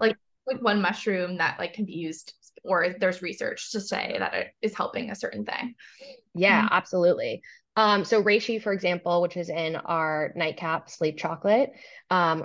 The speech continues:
Speaker 2: reishi is incredible at downregulating your nervous system. So it actually works to help reduce stress levels, helps with anxiety, can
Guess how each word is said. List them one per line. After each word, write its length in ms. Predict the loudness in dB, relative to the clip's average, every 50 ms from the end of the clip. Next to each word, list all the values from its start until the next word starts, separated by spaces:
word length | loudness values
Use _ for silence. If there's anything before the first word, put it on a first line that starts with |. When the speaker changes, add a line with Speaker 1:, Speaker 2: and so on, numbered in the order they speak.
| -6 -4
Speaker 2:
reishi 380 | 0 0 2 2 0 2 2 2
is 140 | 2 2
incredible 580 | 2 -2 -2 -2 -2 -2 0 0 2 2 2 2
at 380 | 2 0 0 0 -2 -4 -6 -6
downregulating 720 | -6 -6 -4 -2 -2 -2 0 0 -2 0 0 -2 -2 -4
your 100 | -4 -6
nervous 380 | -4 -6 -6 -6 -6 -8 -6 -6
system. 600 | -8 -8 -6 -4 -2 0 2 2 2 2 0 -2
So 200 | 2 4 4 4
it 80 | 4 2
actually 400 | 0 -2 -2 -4 -6 -4 -4 -4
works 400 | -4 -4 -6 -6 -8 -10 -14 -14
to 380 | -6 -4 -2 0 0 0 0 -2 -4 -4
help 240 | -2 -2 -2 0 -2
reduce 280 | -4 -4 -2 -4 -6 -6
stress 320 | -4 -4 -4 -4 -4 -2
levels, 540 | -2 -2 -2 0 0 0 0 0 -2 -2 -6 -14 -20 -20 -20 -18 _ -2
helps 200 | -2 -2 -2 -2
with 100 | -2 0
anxiety, 880 | 0 0 -2 -2 -2 -2 -2 -2 -2 -2 -2 -2 -2 -2 -4 -4 -6 _
can 360 | -4 -4 -4 -2 -4 -6